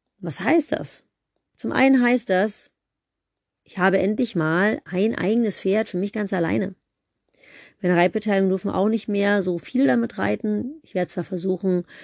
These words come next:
die Miri so aufzubauen, dass auch meine Reitbeteiligung weiter mit ihr Spaß haben können. Aber ich muss sie arbeiten, sagt die Tierärztin. Ich muss sie auf den Hintern setzen. Ich muss gucken, dass sie mehr Last aufnimmt, dass sie sich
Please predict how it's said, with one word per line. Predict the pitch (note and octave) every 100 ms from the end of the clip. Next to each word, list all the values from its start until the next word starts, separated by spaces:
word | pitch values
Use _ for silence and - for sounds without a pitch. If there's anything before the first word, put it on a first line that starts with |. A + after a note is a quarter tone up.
| - _
die | -
Miri | F3 G3 G3+
so | F3 A3+
aufzubauen, | - G3+ - F3+ F3+ F3 F#3 F3
dass | E3+
auch | D#3+ F3
meine | F#3+ F3
Reitbeteiligung | E3+ G#3 - G3 F3+ E3
weiter | E3 F3+ G3+
mit | F#3 G3
ihr | F#3
Spaß | - F#3 G#3+
haben | G3 F#3 D#3
können. | F3+ G#3+ - _ _ _ _ - - _ _ _ _ _ _ _ -
Aber | G3
ich | F#3
muss | G3+ A3+
sie | C#4
arbeiten, | B3+ C#4+ B3+ G3+ F3
sagt | D#3+ D3+
die |
Tierärztin. | - - F#3+ A3
Ich | G3+
muss | A3+
sie | B3
auf |
den | C4 A#3+
Hintern | C#4+ C#4+ B3+
setzen. | A#3+ A#3 -
Ich | G#3+ G3+
muss | F#3+
gucken, | - A#3+ G#3+
dass | G3+ F#3
sie | F#3+
mehr | F#3+
Last | A#3 A3 -
aufnimmt, | G3+ G3 F#3+ F#3
dass | F#3+
sie | G#3 E3+
sich | G3 -